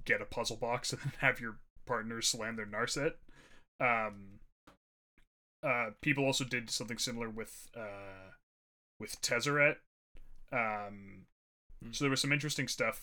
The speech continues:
Speaker 1: there. Um, I'm trying to remember, uh, what else we, we saw that was, uh,
Speaker 2: N-, Najeela Edric is a
Speaker 1: Yeah, yeah.
Speaker 2: common one.
Speaker 1: Najeela Edric is, is a common one. Like, Najeela's just kind of five color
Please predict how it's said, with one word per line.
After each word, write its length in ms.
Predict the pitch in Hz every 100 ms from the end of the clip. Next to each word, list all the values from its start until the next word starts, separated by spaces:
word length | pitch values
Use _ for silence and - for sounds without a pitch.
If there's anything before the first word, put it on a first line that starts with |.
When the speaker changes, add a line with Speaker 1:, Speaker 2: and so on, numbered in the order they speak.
| 113
Speaker 1:
there. 400 | 110 110 123 143 _ - _ _ _ -
Um, 760 | 123 110 107 107 104 101 101 104 _ _ _ _ -
I'm 80 | 139
trying 160 | 165 175
to 60 |
remember, 640 | 143 127 135 135 131 131 - _ _ _ 120
uh, 240 | 110 107 104
what 140 | 107
else 260 | 110 107 -
we, 280 | 110 104 104 117
we 80 |
saw 200 | 110 113 104
that 140 | 104
was, 440 | 113 - - - - _ _ _ _ _ -
uh, 320 | 113 101 104 104
Speaker 2:
N-, 120 | 143 139
Najeela 580 | 160 135 165 208 175 139
Edric 360 | 135 131 117
is 100 | 120
a 240 | 117 110 107 -
Speaker 1:
Yeah, 280 | 180 139 120 -
yeah. 180 | 160 117
Speaker 2:
common 200 | 113 110
one. 220 | 110 110 110
Speaker 1:
Najeela 480 | 185 165 143 190 175 -
Edric 340 | 165 160 147
is, 140 | 147 143
is 180 | 143
a 60 | 139
common 340 | - 135 131
one. 180 | 131 127
Like, 220 | 110 101
Najeela's 440 | 117 107 110 104 104
just 200 | 110 -
kind 180 | 110 101
of 120 | 101
five 360 | - 107 104
color 440 | - 110 104 101